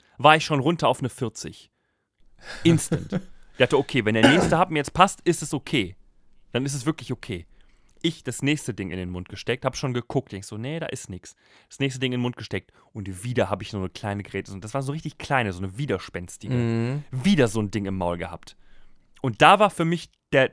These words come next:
Speaker 1: der, das eigentlich was, weil ich krieg dann auch direkt so ein, so ein, so eine Form von Sodbrennen, als ob man mal gesagt, "Wenn du das jetzt runterschluckst, spuck ich dir das wieder entgegen. Vergiss es."
Speaker 2: <laughs>
Speaker 1: Ne, ich war, es war wirklich von, von vierzig auf null.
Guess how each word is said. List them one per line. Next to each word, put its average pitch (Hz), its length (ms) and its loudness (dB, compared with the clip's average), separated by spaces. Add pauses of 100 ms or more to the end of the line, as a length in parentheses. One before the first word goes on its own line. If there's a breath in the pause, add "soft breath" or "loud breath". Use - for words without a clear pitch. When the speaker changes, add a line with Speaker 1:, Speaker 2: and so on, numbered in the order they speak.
Speaker 1:
der, 135 160 -2
das 135 200 -4
eigentlich 143 280 0
was, 135 160 2 (100)
weil 135 200 2
ich - 80 -4
krieg 170 140 -8
dann 180 120 0
auch 135 140 0
direkt 147 280 -6
so 143 100 0
ein, 120 100 -4
so 117 80 -4
ein, 123 140 -2
so 127 140 -2
eine 120 80 -2
Form 151 200 0
von 123 180 -2
Sodbrennen, 107 600 -2
als 95 120 -2
ob 123 60 -4
man 127 140 -2
mal 120 80 2
gesagt, 113 180 -2
"Wenn 120 100 0
du 117 60 -2
das 160 220 2
jetzt - 160 -6
runterschluckst, 147 560 -4 (240 soft breath)
spuck - 320 -6
ich - 80 -12
dir 127 80 -4
das 113 160 -6
wieder 107 120 -2
entgegen. 95 440 -6 (100)
Vergiss 113 400 -6
es." - 280 -10
Speaker 2:
<laughs> 202 40 -4 (760 loud breath)
Speaker 1:
Ne, 156 140 6
ich - 120 -4
war, 165 180 8
es - 140 -4
war 175 160 10
wirklich 160 240 0
von, 170 240 2
von 196 180 0
vierzig 226 380 0
auf 160 80 -2
null. 135 240 4